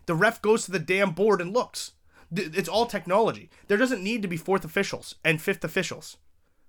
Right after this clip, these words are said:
The var just needs to be up in the fucking thing, in the room. They show the lines. The referees don't even talk. The ref just goes to the, the monitor, sees it's offside, sees it's onside,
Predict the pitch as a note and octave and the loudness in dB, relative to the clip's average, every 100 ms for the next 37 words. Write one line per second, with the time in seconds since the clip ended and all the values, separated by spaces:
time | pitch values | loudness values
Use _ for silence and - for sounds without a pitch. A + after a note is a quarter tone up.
0 | _ - D3+ G3+ B3+ G3 E3+ G3 G#3+ - | _ -6 2 6 6 6 -2 -2 -4 -2
1 | F3 C#3 - _ - D#3+ A3 B3 A#3 A3 | -2 -2 -8 _ -6 -2 0 0 -4 -4
2 | F#3+ F#3+ - A2 D3 - _ E3+ A3 F#3 | -6 -8 -10 -10 -10 -14 _ -2 0 0
3 | B2 A#2+ E3 _ - D3 - G#3+ A#3 D3 | -2 -8 -12 _ -6 -4 0 2 2 0
4 | A#2+ G3 - _ _ - D#3 E3 A3+ B3 | -4 -6 -8 _ _ -6 0 2 2 2
5 | A#3 D#3+ G3+ A3+ F#3+ - G#3 D#3 - - | 0 2 2 2 0 -2 -2 -2 -8 -20
6 | - D#3+ G3 G#3 G#3+ D3+ C#3 F3+ A3 A#3 | -4 2 2 2 -2 -2 -2 -2 -2 0
7 | G#3+ E3 D3 D3 E3 C3+ - _ C3+ D3 | 0 -2 -6 -2 0 -2 -10 _ -4 0
8 | C#3+ C#3 F#3+ - _ - - A3+ B3+ A#3+ | 0 0 -2 -4 _ -10 0 4 6 4
9 | F#3 E3+ - C#3 C#3 F#3+ - - - A3+ | 2 2 2 4 4 2 -6 -18 -2 2
10 | B3 G3 G3+ A#3 G3+ B2 A#2 C#3 | 4 4 2 2 0 -4 -4 -6